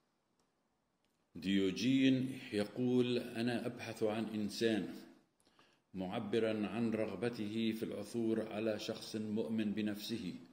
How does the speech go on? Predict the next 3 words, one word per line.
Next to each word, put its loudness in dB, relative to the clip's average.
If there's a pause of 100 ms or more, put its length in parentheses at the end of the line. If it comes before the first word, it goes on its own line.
(520)
وأصالته -2 (420)
وتفرده، -2 (1800)
شخص -2